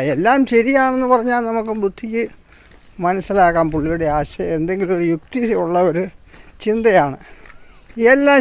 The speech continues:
ശരിയാണെന്ന് പറഞ്ഞാൽ. എന്നാൽ എല്ലാം തെറ്റാണെന്ന് പറഞ്ഞാലും മനസ്സിലാക്കാം. അല്ല, ചിലത് ശരി,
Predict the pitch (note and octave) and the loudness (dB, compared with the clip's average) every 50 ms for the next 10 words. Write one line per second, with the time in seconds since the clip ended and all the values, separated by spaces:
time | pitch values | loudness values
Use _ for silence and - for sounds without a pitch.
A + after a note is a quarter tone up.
0 | - - - A3+ G#3+ A3 G#3+ F#3 E3+ F3 E3 E3+ D#3 C#3 C3+ C#3 C#3+ - - D#3+ | 2 2 0 0 2 4 4 4 4 4 2 0 0 -2 -4 -6 -8 -10 -12 -16
1 | - - - - - - - - _ - _ _ _ - - - - - - - | -20 -20 -20 -20 -20 -20 -20 -20 _ -20 _ _ _ -20 -20 -20 -20 -20 -20 -20
2 | - - _ - - - - - G3+ F3+ F#3+ G#3 G#3+ A3 A3 G3+ G3+ - - - | -20 -20 _ -20 -20 -20 -18 -10 -6 -2 0 2 4 4 4 2 0 -2 -8 -16
3 | - - - - - - F3+ G3+ A#3 B3+ C4+ C4+ B3+ B3 A#3+ A3 - C4+ C4+ C4 | -20 -20 -20 -18 -10 -6 -4 -2 0 2 2 2 4 2 2 2 2 2 4 4
4 | C4 C4 B3+ B3+ B3+ A#3 A3+ A3+ G#3+ G#3+ G#3 G#3 G#3 F#3+ E3+ D#3+ - F3 E3 D#3 | 4 4 4 4 4 4 4 4 4 4 4 2 2 0 -2 -2 -2 -2 -2 -2
5 | D3 - - C#3+ D#3 - - - - - - - - - - - - _ - - | -2 -4 -8 -12 -14 -14 -20 -20 -20 -20 -20 -20 -20 -20 -20 -20 -20 _ -6 0
6 | E3+ G3+ B3 C4 A#3 - A3 A#3+ C4 D4 D4 C4 G3+ A#3 A3+ A3+ B3+ | 2 4 4 4 4 2 2 4 4 4 2 2 4 4 4 4 2